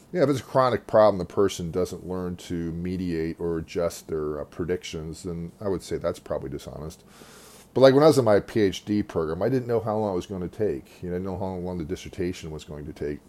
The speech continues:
And I was relying off my advisors and people I was working with closely to give me some sense of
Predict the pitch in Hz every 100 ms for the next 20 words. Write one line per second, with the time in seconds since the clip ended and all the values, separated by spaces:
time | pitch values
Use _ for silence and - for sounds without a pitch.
0 | - - _ _ 147 156 151 131 127 123
1 | 123 120 - 113 110 104 85 85 87 92
2 | 107 101 87 92 92 - 92 87 82 85
3 | - - 87 85 - 78 - 78 82 82
4 | 82 - 82 80 - 85 - 82 78